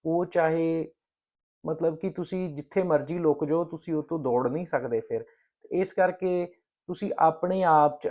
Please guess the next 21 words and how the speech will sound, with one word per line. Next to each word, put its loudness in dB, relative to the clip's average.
ਅੱਛੇ -2
ਇਨਸਾਨ -2
ਬਣਨ -2
ਦੀ -6
ਕੋਸ਼ਿਸ਼ -10
ਕਰਨੀ -6
ਹੈ। -6
ਕੋਈ 2
ਕੁਛ -4
ਵੀ -2
ਕਰਦਾ 2
ਰਵੇ, 2
ਪਰ -8
ਤੁਸੀਂ 0
ਅੱਛੇ -2
ਇਨਸਾਨ -4
ਬਣਨ -4
ਦੀ -6
ਕੋਸ਼ਿਸ਼ -12
ਕਰਨੀ -2
ਆ। -4